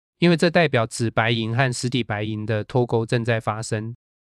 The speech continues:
代表实体白银的真实价值即将显现。亨特兄弟的悲剧告诉我们，在纸市场里你永远斗不过庄家，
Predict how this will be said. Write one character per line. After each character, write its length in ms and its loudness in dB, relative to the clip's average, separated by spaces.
代 120 4
表 220 2
实 180 0
体 140 2
白 180 -2
银 240 -2
的 300 0
真 240 2
实 100 0
价 220 2
值 140 -8
即 160 -6
将 180 -2
显 180 -6
现。 240 -2
亨 180 4
特 160 6
兄 180 4
弟 120 4
的 80 4
悲 180 2
剧 200 2
告 140 2
诉 180 -2
我 60 -6
们， 300 -12
在 140 4
纸 140 -2
市 120 0
场 240 0
里 140 -4
你 140 -4
永 180 4
远 180 2
斗 160 2
不 100 -6
过 200 0
庄 220 -4
家， 280 -2